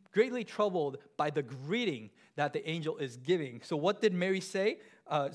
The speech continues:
what did the angel say to Mary? Well, "Greetings, O favored one." And later down the line, we're gonna see that Mary actually knows her Old Testament. She's really, uh, i-, insightful when it comes to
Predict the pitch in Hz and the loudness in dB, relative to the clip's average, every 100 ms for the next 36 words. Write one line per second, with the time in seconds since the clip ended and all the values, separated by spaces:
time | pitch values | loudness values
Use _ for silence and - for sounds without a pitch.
0 | - 170 185 180 180 202 - 208 - 175 | -2 0 2 0 0 0 0 0 0 2
1 | 170 214 226 151 143 165 196 202 - 165 | 2 2 0 -4 0 2 2 0 -4 0
2 | 170 160 - 165 151 117 113 104 - - | 0 -2 -2 -2 -2 -4 -10 -14 -20 -16
3 | - 160 160 143 - 175 240 214 202 180 | -2 -2 -2 -8 -2 2 4 2 2 2
4 | 170 165 156 170 185 143 - 180 185 139 | 2 0 -2 -2 -2 -4 -4 0 0 0
5 | 113 - 139 135 147 196 175 156 165 175 | -4 -10 -4 -2 2 2 4 0 -2 -4
6 | 151 165 165 160 160 151 156 - 160 - | 0 0 0 0 0 2 -2 -2 -4 -4
7 | 127 104 _ - - 196 170 143 147 226 | -12 -14 _ -14 -2 0 0 -4 -2 0
8 | 208 165 - - 151 151 147 - 240 - | 0 -4 -8 -2 2 2 0 -4 -20 -20
9 | _ _ _ _ - 180 175 156 - 196 | _ _ _ _ -6 -4 -2 -4 0 2
10 | 202 185 151 165 165 175 170 151 185 160 | 2 0 0 0 -2 -2 -2 -2 -2 -2